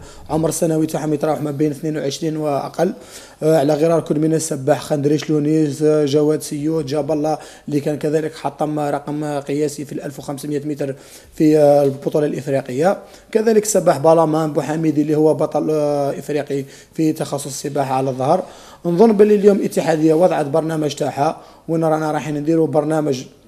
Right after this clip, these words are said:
تحضيري، كذلك تربصات وكذلك دي meeting، آه، international باش ن-، اننا نسمحوا لهذونا السباحين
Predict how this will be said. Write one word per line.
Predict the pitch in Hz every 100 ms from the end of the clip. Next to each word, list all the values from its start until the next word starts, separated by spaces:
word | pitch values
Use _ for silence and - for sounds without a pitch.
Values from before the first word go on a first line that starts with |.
| _
تحضيري، | - 120 135 156 143 170 180 - -
كذلك | - 156 160 151 151
تربصات | 160 143 135 139 170 165
وكذلك | 156 143 147 156 143 139
دي | 143
meeting، | 160 160 165 131 -
آه، | 143 135 131 127 120 - - -
international | 156 143 156 156 151 147 160
باش | 147 156 - 156
ن-، | 147 147 -
اننا | 156 151
نسمحوا | 147 147 - 156
لهذونا | 151 151 151
السباحين | 139 135 135 135 143